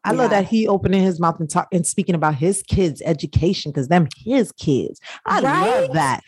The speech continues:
Speaker 2: Right?
Speaker 1: I love that.
Speaker 2: He
Speaker 1: Let's,
Speaker 2: could have
Speaker 1: let's
Speaker 2: very well just
Speaker 1: applaud
Speaker 2: been
Speaker 1: that. Okay.
Speaker 2: Amen.
Speaker 1: Like,
Speaker 2: He could have
Speaker 1: that
Speaker 2: been a
Speaker 1: is
Speaker 2: very,
Speaker 1: amazing.
Speaker 2: he could have been a very passive man and just been
Speaker 1: What?
Speaker 2: like, "Whatever, babe, just do what
Speaker 1: Do
Speaker 2: you
Speaker 1: whatever
Speaker 2: wanna
Speaker 1: you
Speaker 2: do."
Speaker 1: want. Just,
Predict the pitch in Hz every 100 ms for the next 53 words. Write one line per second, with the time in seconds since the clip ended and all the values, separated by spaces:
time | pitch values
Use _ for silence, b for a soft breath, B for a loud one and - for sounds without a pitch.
0 | B 269 302 415 523 508 320 339 247 254
1 | 196 185 311 622 571 403 269 320 370 330
2 | 294 339 302 254 240 226 285 269 202 170
3 | - _ _ 240 240 277 320 427 523 523
4 | 254 254 247 202 165 165 359 539 466 285
5 | 294 233 277 294 262 262 175 185 151 139
6 | _ - 403 330 403 403 370 294 240 233
7 | 202 190 - 254 269 302 294 269 285 269
8 | 269 240 220 294 220 202 247 302 285 262
9 | 262 240 254 254 233 226 - 277 254 320
10 | 226 233 - 262 247 220 262 269